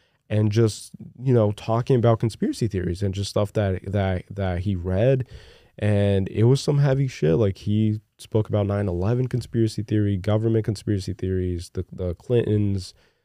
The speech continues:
a bunch of shit. And he was best friends with Alex Jones. And so my point is, like,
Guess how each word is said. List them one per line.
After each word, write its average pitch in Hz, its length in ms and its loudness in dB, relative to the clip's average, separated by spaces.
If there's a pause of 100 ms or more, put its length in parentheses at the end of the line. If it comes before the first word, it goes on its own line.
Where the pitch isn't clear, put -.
(360)
a 107 60 -8
bunch 147 240 2
of 127 60 -4
shit. - 280 -8 (160)
And 104 280 0
he 117 60 0
was 104 140 2
best 98 240 -2
friends 95 240 -2
with 101 120 -2
Alex 95 280 -2
Jones. 135 260 2
And 98 120 -2
so 123 80 0
my 131 160 2
point 143 220 4
is, 131 120 4
like, 123 220 2